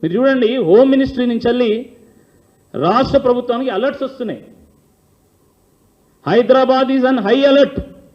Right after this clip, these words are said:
కేంద్ర ప్రభుత్వం నుంచి వెళ్ళి సందేశాలు వస్తుంటే వీళ్ళు మాత్రం అందాల పోటీ నిర్వహిస్తారు. పోలీసులు ఏం చేయాలి?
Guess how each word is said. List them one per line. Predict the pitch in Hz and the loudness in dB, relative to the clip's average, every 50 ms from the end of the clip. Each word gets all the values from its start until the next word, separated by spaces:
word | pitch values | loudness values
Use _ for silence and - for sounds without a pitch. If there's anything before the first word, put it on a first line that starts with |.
| _ _ _ _ _ _ _ _ _ _ _ _ _ _ _ _ _ _ _ _ _ _ _ _ _ _ _ _ _ _ _ _ _ _ _ _ _ _ - 185 | _ _ _ _ _ _ _ _ _ _ _ _ _ _ _ _ _ _ _ _ _ _ _ _ _ _ _ _ _ _ _ _ _ _ _ _ _ _ 0 2
కేంద్ర | 233 277 269 277 | 2 4 2 2
ప్రభుత్వం | 269 269 269 269 269 269 269 269 | 2 2 2 2 2 0 -2 -2
నుంచి | 262 262 269 | 0 0 -2
వెళ్ళి | 269 269 262 226 - - - - - - _ _ - | -2 -2 -4 -6 -10 -14 -20 -20 -20 -20 _ _ -8
సందేశాలు | - 196 247 269 294 294 233 277 277 269 247 | -4 -2 0 2 0 0 -2 -2 -2 -2 -2
వస్తుంటే | 247 - 254 254 233 185 170 147 147 190 247 262 254 240 - - - _ _ _ _ _ _ _ _ _ _ _ _ _ _ _ _ _ _ _ _ _ _ _ _ - | -2 -4 -4 -4 -4 -2 -2 -2 -2 -2 -4 -6 -8 -14 -18 -20 -20 _ _ _ _ _ _ _ _ _ _ _ _ _ _ _ _ _ _ _ _ _ _ _ _ -8
వీళ్ళు | 151 196 277 285 285 285 | -2 0 2 2 2 2
మాత్రం | 277 277 277 277 - 294 277 | 2 0 0 0 0 0 0
అందాల | 254 262 269 269 262 254 | 0 0 0 2 0 0
పోటీ | 254 247 240 269 | 0 0 -2 -2
నిర్వహిస్తారు. | 254 247 240 226 233 214 214 - 208 185 | -2 -4 -2 0 0 0 0 -2 -2 -4
పోలీసులు | 180 185 208 233 269 285 - 262 247 | -2 0 0 0 0 0 -2 0 0
ఏం | 269 262 269 | 2 2 2
చేయాలి? | 269 262 254 254 254 254 - | 2 2 2 0 -2 -4 -6